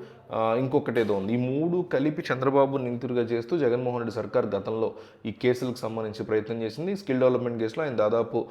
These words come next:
యాభై మూడు రోజుల పాటు రాజమండ్రి సెంట్రల్ జైల్లో కూడా ఉన్నారు, బయటకు వచ్చారు. ఆయన సింపతి వర్కౌట్ అయ్యి సీఎం కూడా అయ్యారు. ఆయన సీఎం అవడానికి ఆ సింపతి కూడా వర్కౌట్ అయిందనేది నిజం. గతంలో ఎలా అయితే జగన్మోహన్ రెడ్డి పదహారు నెలలు జైల్లో ఉండొచ్చారో ఆ సింపతి ఆయనకు వర్కౌట్ అయిందో,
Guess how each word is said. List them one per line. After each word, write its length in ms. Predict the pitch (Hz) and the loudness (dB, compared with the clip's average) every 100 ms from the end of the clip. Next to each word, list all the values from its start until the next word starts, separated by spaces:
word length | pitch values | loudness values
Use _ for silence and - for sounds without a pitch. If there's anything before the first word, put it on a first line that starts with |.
| - - | -10 -4
యాభై 260 | 113 104 113 | 2 2 2
మూడు 220 | 110 104 | 0 0
రోజుల 220 | 107 107 | 0 0
పాటు 200 | 107 113 | 2 2
రాజమండ్రి 440 | 107 104 107 110 104 | 4 2 0 -6 -6
సెంట్రల్ 300 | 107 104 107 | -6 -4 -2
జైల్లో 260 | 104 104 | 0 0
కూడా 160 | 104 101 | 0 0
ఉన్నారు, 320 | 101 101 104 | -2 -2 -2
బయటకు 360 | 139 101 95 107 | 0 0 0 -4
వచ్చారు. 340 | 98 110 160 - - - - | -2 -4 -4 -8 -20 -10 -4
ఆయన 180 | 135 | -2
సింపతి 340 | 123 123 117 120 | -2 -2 0 0
వర్కౌట్ 420 | 107 101 98 95 | 0 0 -2 -2
అయ్యి 460 | 120 180 156 - - | -2 -2 -2 -4 -6
సీఎం 320 | - 123 120 | -6 -4 0
కూడా 160 | 110 113 | 2 2
అయ్యారు. 260 | 98 87 - 110 - | 0 -2 -6 -8 -4
ఆయన 240 | 120 113 | -2 -2
సీఎం 300 | - 131 135 | -2 -2 2
అవడానికి 300 | 131 160 190 | 2 2 0
ఆ 20 | |
సింపతి 340 | 139 127 117 120 | 0 -2 -2 0
కూడా 140 | 127 | 4
వర్కౌట్ 340 | 113 - 107 | 2 2 -2
అయిందనేది 600 | 107 107 110 165 240 208 - - _ - | -2 -2 -2 -2 -4 -6 -12 -20 _ -8
నిజం. 240 | 117 113 95 - - - 110 | -4 -4 -6 -12 -18 -2 0
గతంలో 300 | 123 123 120 | 2 4 6
ఎలా 140 | 117 | 6
అయితే 200 | 120 120 | 4 2
జగన్మోహన్ 420 | 110 113 120 117 | 0 0 0 0
రెడ్డి 160 | 117 113 | 0 2
పదహారు 180 | 107 110 | 0 0
నెలలు 160 | 110 | -2
జైల్లో 300 | 107 110 110 | 0 2 2
ఉండొచ్చారో 400 | 110 104 - 123 | 2 -2 0 2
ఆ 80 | 127 | 2
సింపతి 340 | 107 107 104 | 0 -4 -4
ఆయనకు 220 | 107 104 98 | -2 -2 -2
వర్కౌట్ 320 | 92 110 104 | -2 -2 -2
అయిందో, 240 | 107 123 | -4 -6